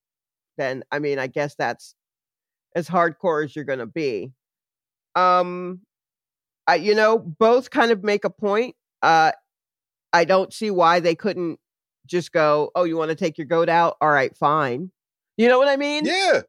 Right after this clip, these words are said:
Speaker 1: Like, that, th-, it could have been nipped in the bud early if they were just like, "All right, well, I guess if you," people withdraw from things all the time.
Speaker 2: Mm-hmm.
Speaker 1: So to make them do that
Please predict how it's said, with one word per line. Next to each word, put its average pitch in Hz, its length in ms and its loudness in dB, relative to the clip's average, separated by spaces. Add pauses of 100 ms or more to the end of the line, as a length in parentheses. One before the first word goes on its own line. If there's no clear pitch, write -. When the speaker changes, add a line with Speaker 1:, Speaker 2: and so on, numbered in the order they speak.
(360)
Speaker 1:
Like, 202 340 0
that, 233 280 2
th-, 247 140 2
it 254 100 -4
could - 120 -2
have 233 100 -4
been 254 180 0
nipped 254 240 0
in 254 100 0
the 226 80 -2
bud 190 240 0
early 190 280 0
if 165 100 -6
they 175 120 0
were 165 100 -2
just 160 200 -8
like, 147 240 0 (600)
"All 208 120 2
right, 151 240 2
well, 156 120 -4
I 156 80 0
guess 165 260 -4
if 160 140 -8
you," 175 140 -6
people 240 400 0
withdraw 196 520 2
from 180 200 -4
things 165 320 -2
all 147 240 2
the 143 100 -4
time. 123 560 -2 (480)
Speaker 2:
Mm-hmm. 143 360 -4 (320)
Speaker 1:
So 175 580 2
to 165 240 0
make 170 440 0
them 151 200 -6
do 170 200 -6
that 120 320 -2